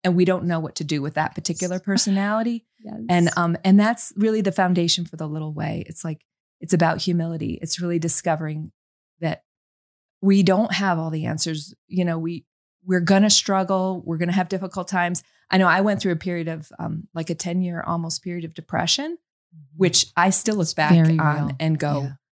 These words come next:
Speaker 2: "How did I
Speaker 1: I
Speaker 2: get through that?"
Speaker 1: not only how did I get through that, but how did my kids get through that?
Speaker 2: Yeah.
Speaker 1: Like,
Speaker 2: Yeah.
Speaker 1: like, did, did it hurt them? You know, was I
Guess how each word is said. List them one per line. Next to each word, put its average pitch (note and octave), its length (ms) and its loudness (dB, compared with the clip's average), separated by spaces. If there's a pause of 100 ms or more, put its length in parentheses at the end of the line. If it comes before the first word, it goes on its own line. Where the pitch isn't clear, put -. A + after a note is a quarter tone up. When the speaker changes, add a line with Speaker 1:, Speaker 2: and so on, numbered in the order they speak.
(500)
Speaker 2:
"How D3 80 2
did D#3+ 80 6
I E3 60 4
Speaker 1:
I C#3+ 40 0
Speaker 2:
get C#3 180 -4
through C#3+ 120 -12
that?" D3 320 -14
Speaker 1:
not A3 240 4
only E4+ 200 4
how G#3+ 200 -4
did A#3+ 140 -4
I B3+ 80 -4
get A#3+ 160 -6
through A3 100 -4
that, G#3 200 -4
but A3+ 100 -6
how C#4+ 120 -4
did F4 100 -2
my D4 140 -2
kids - 440 -6
get F#3+ 220 -4
through F3+ 160 -2
that? E3 220 -4
Speaker 2:
Yeah. C3+ 220 -4 (220)
Speaker 1:
Like, A3 280 -2 (200)
Speaker 2:
Yeah. B2+ 260 -4
Speaker 1:
like, G#3 280 -2 (240)
did, F#3+ 320 -4
did G#3 160 0
it G#3+ 120 -2
hurt C#4 360 -2
them? - 320 -10
You F3 140 -2
know, F#3 140 0
was F#3+ 220 0
I F#3+ 220 0